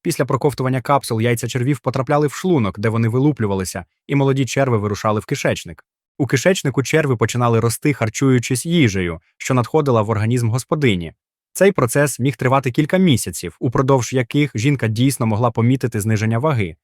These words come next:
Однак разом із цим з'являлися і серйозні проблеми зі здоров'ям. Черви поглинали не тільки калорії, але й необхідні для організму вітаміни та мінерали. Також вони могли спричинити механічне пошкодження кишечника,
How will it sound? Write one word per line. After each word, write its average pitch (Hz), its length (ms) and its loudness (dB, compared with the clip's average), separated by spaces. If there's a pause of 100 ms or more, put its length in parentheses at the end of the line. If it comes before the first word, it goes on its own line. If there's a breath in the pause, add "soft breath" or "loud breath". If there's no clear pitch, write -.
(200)
Однак 147 400 0
разом 120 360 2
із 127 160 -4
цим 147 300 0
з'являлися 117 560 0
і 143 140 -4
серйозні 165 420 2
проблеми 120 380 2
зі 131 100 0
здоров'ям. 113 540 0 (360)
Черви 151 320 4
поглинали 127 500 2
не 123 120 2
тільки 208 260 0
калорії, 95 540 0 (200)
але 180 200 4
й 135 40 4
необхідні 127 480 2
для 113 140 2
організму 113 440 0
вітаміни 123 520 0
та 107 120 0
мінерали. 110 500 0 (260)
Також 175 320 0
вони 147 140 2
могли 135 240 2
спричинити 123 500 -2
механічне 131 580 2
пошкодження 113 500 0
кишечника, 98 720 -2